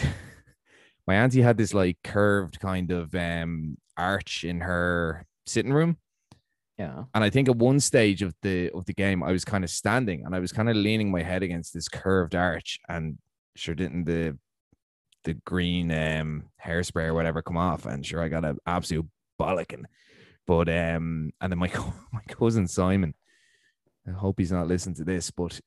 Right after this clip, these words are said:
Speaker 1: he was in Australia. He was doing a whatever gap year kind of thing or traveling or whatever. And it was, I don't know what time it was there. It was late enough though. It was in the middle of the night kind of thing.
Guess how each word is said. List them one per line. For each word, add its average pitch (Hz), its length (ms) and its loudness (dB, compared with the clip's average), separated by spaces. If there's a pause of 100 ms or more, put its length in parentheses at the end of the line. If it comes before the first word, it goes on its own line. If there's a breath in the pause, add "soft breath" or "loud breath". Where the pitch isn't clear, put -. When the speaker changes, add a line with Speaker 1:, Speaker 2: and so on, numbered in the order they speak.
Speaker 1:
he 110 220 0
was 135 120 4
in 131 100 2
Australia. 104 640 0
He 85 80 -10
was 82 380 -12
doing 92 240 2
a 82 120 -2
whatever 78 400 -4 (380)
gap 82 260 -6
year 85 220 -4
kind 78 140 -6
of 85 80 -8
thing 82 220 -4
or 71 200 -8
traveling 85 420 -2
or 82 80 -4
whatever. 82 320 -2 (1040)
And 98 120 0
it 92 40 6
was, 90 360 2
I - 60 4
don't 101 120 2
know 92 100 4
what 87 200 4
time 87 200 0
it 73 60 -6
was 80 200 -4
there. 87 140 -2
It 85 60 0
was 87 100 -2
late 127 180 4
enough 101 280 0
though. 64 140 -8
It 60 40 -8
was - 160 -12 (140)
in 87 80 0
the 95 40 2
middle 110 180 6
of 87 100 4
the 85 80 2
night 87 220 2
kind 82 160 -2
of 82 80 -6
thing. 80 220 -6